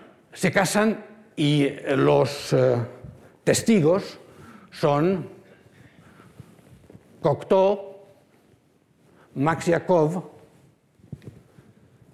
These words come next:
y, eh, por último, Apollinaire. Apollinaire, que vemos aquí vestido de uniforme,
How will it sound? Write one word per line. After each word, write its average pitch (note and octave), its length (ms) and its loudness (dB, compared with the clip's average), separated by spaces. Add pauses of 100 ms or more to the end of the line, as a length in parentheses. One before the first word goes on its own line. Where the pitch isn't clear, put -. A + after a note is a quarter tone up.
(1400)
y, D#3+ 460 -4 (320)
eh, C#3 280 0 (1080)
por C3+ 160 2
último, D3+ 920 2
Apollinaire. B2+ 800 0 (500)
Apollinaire, C3 540 0
que D3 80 0
vemos C3 260 -2
aquí C#3 240 -2
vestido C3 560 -2
de A2+ 140 -2
uniforme, C#3 640 0